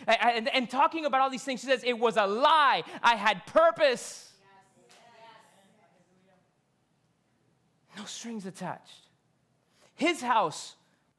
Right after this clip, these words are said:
is another organization we work with. As a matter of fact, if you're in the thing,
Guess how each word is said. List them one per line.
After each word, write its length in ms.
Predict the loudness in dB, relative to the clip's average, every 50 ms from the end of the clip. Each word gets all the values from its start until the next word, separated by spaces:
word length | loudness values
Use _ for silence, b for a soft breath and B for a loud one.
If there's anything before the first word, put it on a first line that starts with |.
| _ _ _
is 140 | -8 -6 -4
another 320 | -4 -2 -2 -2 0 0
organization 580 | -2 -2 -2 -2 -4 -2 -4 -6 -6 -6 -8 -8
we 120 | -8 -6
work 180 | -4 -2 -2 -2
with. 80 | -2 -4
As 40 | -4
a 20 |
matter 120 | -2 -4 -2
of 40 |
fact, 180 | -2 -2 -4 -4
if 120 | -8 -10
you're 180 | -8 -6 -4 -4
in 60 | -4
the 80 | -6 -8
thing, 440 | -12 -10 -12 -12 -14 -14 -16 -20